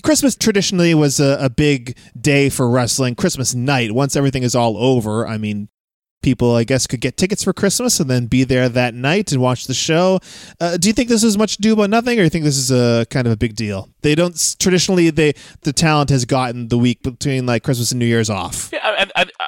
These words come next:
Speaker 2: I, here's who, who I do think it's a big deal for. The talent, like, I think it,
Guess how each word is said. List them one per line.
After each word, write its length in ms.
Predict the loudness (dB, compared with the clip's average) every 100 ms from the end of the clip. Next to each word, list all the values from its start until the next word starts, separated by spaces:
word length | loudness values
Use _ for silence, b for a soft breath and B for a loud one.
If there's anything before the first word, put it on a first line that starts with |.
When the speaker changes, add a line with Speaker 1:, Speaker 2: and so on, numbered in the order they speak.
| -8
Speaker 2:
I, 60 | -6
here's 220 | -4 -2
who, 160 | -2
who 160 | 0 0
I 60 | -2
do 140 | -4
think 120 | -10
it's 140 | -14 -18
a 40 |
big 180 | -18 -18
deal 180 | -18 -16
for. 220 | -14 -12
The 100 | -12
talent, 520 | -6 -2 -2 -4 -4
like, 260 | -2 -2 -2
I 100 | -4
think 160 | -4
it, 120 | -10